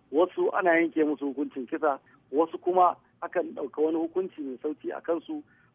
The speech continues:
wato a rage musu mukami, wasu kuma a kore su a aikin soja. Duk sai yadda kotun ta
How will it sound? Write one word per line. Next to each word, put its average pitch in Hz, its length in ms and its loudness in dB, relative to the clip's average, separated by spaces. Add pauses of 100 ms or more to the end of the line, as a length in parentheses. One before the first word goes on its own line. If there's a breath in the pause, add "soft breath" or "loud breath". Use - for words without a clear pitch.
(100)
wato 127 320 -8
a 123 80 -12
rage 139 340 -4
musu 139 260 -8
mukami, 143 520 -4 (320)
wasu 139 240 -12
kuma 156 180 -6
a - 40 -8
kore 127 400 -6
su 123 60 -12
a - 120 -16
aikin 123 280 -14
soja. 110 280 -16 (360)
Duk 143 180 -10
sai 160 160 -2
yadda 147 140 -4
kotun 131 400 -8
ta 117 340 -8